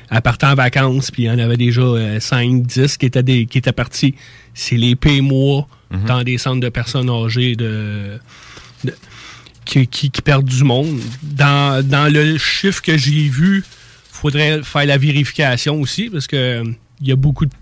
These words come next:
Speaker 1: monde qui en profite aussi d'exagérer les chiffres. Que, tu sais, faut,
Speaker 2: Genre.
Speaker 1: faut, faut, faut tout le temps, tu sais, il y en a qui exagèrent dans le négatif, qui n'aillent pas, puis il y en a qui l'exagèrent aussi, euh, qui n'aillent trop. Il faut tout le temps trouver le, le milieu, là, de,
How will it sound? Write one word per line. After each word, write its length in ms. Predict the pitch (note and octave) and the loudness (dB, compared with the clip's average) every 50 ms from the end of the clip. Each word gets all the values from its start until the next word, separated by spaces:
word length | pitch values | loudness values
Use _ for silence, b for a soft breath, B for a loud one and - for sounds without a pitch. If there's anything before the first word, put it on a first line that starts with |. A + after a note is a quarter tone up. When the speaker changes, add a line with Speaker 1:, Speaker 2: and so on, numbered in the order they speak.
| - - | -2 2
Speaker 1:
monde 340 | D#3 D#3+ D#3+ D#3+ D#3+ D#3 C#3+ | 4 4 4 4 2 0 -2
qui 180 | - - D3 | -2 0 0
en 80 | C3 C3 | 2 2
profite 480 | - D#3 C3+ C#3 C#3 - - D3+ - - | 2 2 2 2 0 0 0 -2 -2 -2
aussi 380 | C#3+ - - - E3 E3 - B B B B B B B B B B B B B B B B _ - C3 | -4 -2 -2 0 -2 -2 -2 B B B B B B B B B B B B B B B B _ -10 -4
d'exagérer 800 | C3+ C3+ E3 D#3 C#3+ D3 E3+ D#3+ D3+ C#3 D#3+ D#3 C#3 D3+ D3+ | 0 2 2 2 4 4 4 4 4 2 2 2 2 2 2
les 220 | D3+ D3 C#3+ C3+ B2 | 2 2 0 0 -2
chiffres. 420 | - - D3+ D3+ C3+ B2 - - - | -2 -4 -4 -4 -4 -6 -12 -14 -12
Que, 220 | - A#2+ A#2+ - | -10 -10 -10 -10
tu 40 | - - | -12 -12
sais, 160 | - C#3+ C#3 | -8 -8 -8
faut, 560 | C3 - D3 C3+ C3 B2 A#2+ B2 C3+ C3 - - - E2+ - _ b b b b b b | -6 -6 -4 -4 -4 -4 -6 -6 -8 -10 -14 -16 -20 -20 -20 _ b b b b b b
Speaker 2:
Genre. 360 | E2+ D#2+ D#2+ F2 E2+ D#2 D2 D2 - - B B B B B B B B B B | -4 -2 0 0 0 0 -2 -6 -10 -14 B B B B B B B B B B
Speaker 1:
faut, 280 | - - - C#3+ C3 G2 | -10 -4 -2 -2 -2 -2
faut, 40 | |
faut 160 | F2+ - E3 C3+ | -2 -2 0 2
tout 120 | - G3 | 2 2
le 60 | E3+ | 2
temps, 300 | - F#3+ G3 G3 F#3+ F#3 E3 | 2 2 2 2 0 0 -2
tu 60 | D#3+ | -4
sais, 120 | - E3 E3 | -2 0 2
il 40 | |
y 40 | D#3+ | 2
en 100 | E3 E3 | 2 2
a 80 | F#3 F3 | 2 2
qui 100 | - F3+ | 2 0
exagèrent 560 | E3+ C#3+ D3+ F3+ E3 D3+ E3 F3+ F3+ F3+ F3 | 0 2 2 2 2 2 2 2 2 2 2
dans 120 | E3 D#3 | 2 2
le 60 | D#3 D#3 | 2 4
négatif, 800 | E3 E3+ E3 D3+ E3+ D#3 D3 - - F#3+ G3+ G#3 F#3 - - - - | 4 2 2 2 2 0 0 -2 0 0 0 -2 -2 -6 -12 -14 -8
qui 120 | - E3+ | -4 -2
n'aillent 260 | E3 E3 D#3+ D#3 D3 | 0 2 2 2 2
pas, 340 | C#3+ - - E3 F3+ G3+ A3+ G#3 | 0 0 0 0 0 0 -2 -2
puis 100 | G3+ D#3 | -2 -2
il 20 | |
y 20 | |
en 100 | D3 C#3+ | 0 0
a 80 | D#3 D#3 | 0 -2
qui 120 | - D#3+ | -2 -2
l'exagèrent 560 | D3+ D3 D3+ C#3+ C#3+ D3+ C#3+ C#3 D3+ D#3 D#3 D3 | -2 0 0 0 0 -2 -2 0 0 -2 -2 -2
aussi, 300 | C3+ - - E3+ D#3+ D#3+ | -2 -4 -4 -4 -4 -2
euh, 300 | D#3 D3 C#3 C3+ C3 B2 | -2 -2 -2 -2 -2 -4
qui 180 | A#2 - - D3 | -4 -4 -2 -2
n'aillent 260 | C#3+ C#3 C#3 C3 B2+ | 0 2 2 0 0
trop. 280 | - - C#3 E3+ G#3 - B B B B B B B B B B | -2 0 0 -2 -2 -2 B B B B B B B B B B
Il 40 | - | -8
faut 160 | - C#3+ C#3 | -4 -2 -2
tout 120 | - - C#3+ | 0 0 -2
le 40 | |
temps 160 | - D#3+ D3+ C#3 | 0 0 0 0
trouver 360 | - - C#3+ C3 C3+ D3+ D3 | 0 -2 0 2 2 2 4
le, 240 | C#3+ C3 A#2+ A#2+ C#3+ | 4 2 2 0 -2
le 200 | D#3 C#3 C#3 C#3 | 0 0 2 2
milieu, 520 | C#3 C#3+ C#3+ C#3 C3+ C3+ B2+ C#3 C#3+ D#3+ D#3+ | 4 2 2 2 2 2 2 2 2 2 2
là, 220 | D3 C#3+ C#3+ D3 | 0 0 -2 -2
de, 460 | C#3 C3+ B2+ A#2+ A#2+ A#2 A#2 A#2 C3 | -2 -2 -2 -2 -4 -4 -6 -8 -10